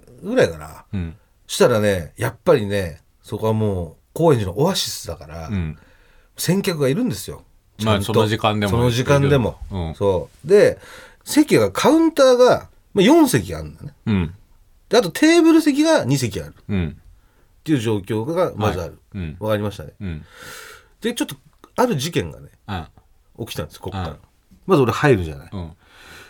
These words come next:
Speaker 1: 俺入って、先客が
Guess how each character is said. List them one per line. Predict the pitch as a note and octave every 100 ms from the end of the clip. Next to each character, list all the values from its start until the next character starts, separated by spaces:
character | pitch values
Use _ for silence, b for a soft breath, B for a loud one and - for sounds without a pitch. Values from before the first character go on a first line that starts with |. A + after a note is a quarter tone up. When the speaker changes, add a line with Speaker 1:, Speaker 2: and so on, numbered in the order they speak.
| B -
Speaker 1:
俺 | C3
入 | C3+ D#3+
っ |
て、 | - _ - G#2+ F2+ C#2
先 | - G#3 A3+
客 | G#3 G#3 G3+
が | G3 F#3+ A2 -